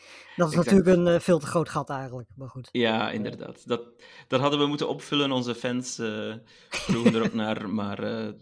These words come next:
Speaker 2: dat zal een, eh, projectje zijn misschien voor volgend jaar, <laughs> eh, om te kijken hoe dat we daar, eh, die gaten op kunnen vullen. En om eerlijk te zijn, Lars, he-, had jij veel zin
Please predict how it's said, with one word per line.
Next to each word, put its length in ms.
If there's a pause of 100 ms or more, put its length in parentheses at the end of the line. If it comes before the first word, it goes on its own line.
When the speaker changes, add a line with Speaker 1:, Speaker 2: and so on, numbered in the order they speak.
(120)
Speaker 2:
dat 200
zal 240
een, 100
eh, 120
projectje 340
zijn 160
misschien 220
voor 140
volgend 360
jaar, 380
<laughs> 0
eh, 440
om 180
te 100
kijken 400
hoe 160
dat 160
we 80
daar, 420
eh, 260 (460)
die 180
gaten 420
op 160
kunnen 200
vullen. 220
En 280 (100)
om 160
eerlijk 200
te 80
zijn, 180
Lars, 240
he-, 180
had 240
jij 220
veel 240
zin 340